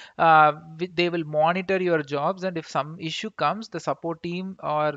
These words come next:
the ops team, we call it as an admin team or support team, whom-, whomever it is, they will inform to the data engineering team back, means to you, to you and your team, they will inform that, that this is a code which got onboarded three days back and now it is causing an issue,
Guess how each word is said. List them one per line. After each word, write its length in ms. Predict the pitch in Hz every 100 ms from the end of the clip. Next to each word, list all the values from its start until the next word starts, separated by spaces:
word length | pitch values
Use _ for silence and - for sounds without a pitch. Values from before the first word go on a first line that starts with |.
| 143
the 80 | 143
ops 640 | 143 139 131 160 175 -
team, 200 | 165 165
we 120 | 151
call 180 | 151 151
it 100 | 151
as 120 | 151
an 60 | 147
admin 360 | 139 135 151
team 240 | 147 151 151
or 160 | 147 -
support 380 | - 143 151 151
team, 160 | 147
whom-, 340 | 139 156 156 160
whomever 400 | 170 165 156 147
it 180 | 139 -
is, 200 | 262 - - - - 185
they 120 | 226
will 140 | 220
inform 460 | 202 202 220 226 226
to 80 | 196
the 120 | 175
data 260 | 170 170
engineering 500 | 185 170 170 170 165
team 200 | 156 160
back, 300 | 147 139 143 - 151 151
means 380 | 160 180 156 - -
to 100 | 196
you, 280 | 185 214 - - -
to 80 | 185
you 240 | 175 233
and 140 | 220 170
your 140 | 160
team, 320 | - 165 240
they 100 | 190
will 100 | 165
inform 400 | 160 160 185 202 185
that, 260 | 170 160
that 240 | 156 151 147
this 140 | -
is 100 | 170
a 60 | 190
code 280 | 160 170
which 220 | 160 156 -
got 180 | 160
onboarded 640 | 165 147 160 160 160 156 151
three 200 | 151 151
days 240 | 147 143
back 420 | 135 135 220 - - - -
and 160 | 160
now 200 | 165 170 180
it 120 | 170
is 120 | 160
causing 380 | - 151 - 165
an 60 |
issue, 300 | 151 - 233